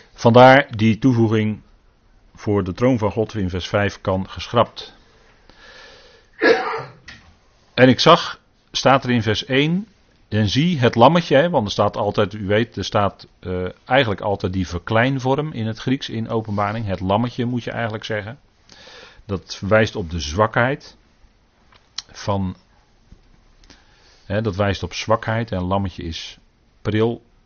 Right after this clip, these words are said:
jong, maar ook zwak. En dat staat tegenover de eigen brute kracht van het beest en de valse profeet en de draken enzovoort. Vandaar die tegenstelling, hè, het lammetje.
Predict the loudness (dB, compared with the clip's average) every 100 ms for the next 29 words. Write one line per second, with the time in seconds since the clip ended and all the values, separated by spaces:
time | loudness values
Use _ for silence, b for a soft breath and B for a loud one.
0 | -18 -4 0 0 -2 _ -10 -6 -6 -6
1 | -8 -4 -2 -2 -4 _ _ _ _ _
2 | _ _ _ _ _ _ -16 B B B
3 | B -4 -2 0 2 2 2 0 2 2
4 | 2 0 -2 -4 -10 -8 -6 -6 -4 -4
5 | -2 -2 -4 -8 _ _ -10 -4 -4 -4
6 | -8 -6 -4 -4 -6 -20 -20 -8 -6 -4
7 | -8 _ -12 -10 -6 -6 -6 -8 -10 -10
8 | _ _ _ _ _ _ b b b b
9 | b -10 -6 -6 -6 -8 -8 -8 -10 -4
10 | -4 -4 -8 -20 -18 -12 -10 -8 -8 -6
11 | -6 -8 -10 -14 -12 -12 -14 -18 _ _
12 | _ _ -20 _ _ _ _ _ _ -20
13 | _ -12 B B B B -10 -6 -6 -6
14 | -4 -6 -6 -8 -8 -10 -10 -6 -6 -8
15 | -12